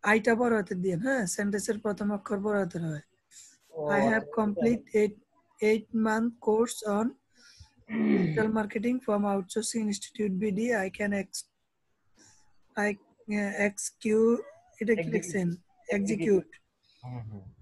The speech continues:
Speaker 1: Any product worldwide and targeted clients। I can increase any company branding।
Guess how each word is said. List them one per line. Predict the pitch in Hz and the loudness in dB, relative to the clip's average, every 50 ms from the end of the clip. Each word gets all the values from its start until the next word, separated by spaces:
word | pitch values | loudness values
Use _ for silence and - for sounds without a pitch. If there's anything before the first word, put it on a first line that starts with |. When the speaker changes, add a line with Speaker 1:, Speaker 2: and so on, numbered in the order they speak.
| - _ _ - | -20 _ _ -4
Speaker 1:
Any | 214 208 208 208 226 247 | 0 2 2 4 4 2
product | 240 - - 220 208 190 214 214 226 226 - - | 0 0 0 0 2 4 4 2 2 0 -2 -2
worldwide | 208 202 202 202 208 208 214 214 220 240 254 240 - | 0 2 2 2 2 2 2 2 2 2 0 0 -2
and | 208 208 208 202 | -2 0 0 0
targeted | 202 214 202 196 196 202 208 196 208 220 226 226 - _ | 0 0 0 0 0 -2 -2 -2 0 0 0 -2 -4 _
clients। | _ - 196 185 175 170 160 156 165 - - - | _ -2 0 0 2 0 0 -2 -6 -8 -10 -8
I | - 185 196 202 | -6 -4 -4 -4
can | - - 214 214 214 214 | -4 -2 -2 -2 -2 -2
increase | 208 208 208 196 196 - 220 214 226 233 233 - - - _ _ - - - - - _ _ _ _ _ | -2 -2 -2 -2 -2 -2 0 2 2 2 0 -2 -8 -12 _ _ -20 -20 -20 -20 -20 _ _ _ _ _
any | - 196 202 208 220 | -2 0 2 2 0
company | 208 - 220 208 208 - 214 208 214 233 247 | 0 0 -2 -2 -2 -2 0 0 2 2 0
branding। | 214 185 190 185 185 190 190 180 165 | 2 2 0 0 2 2 2 0 0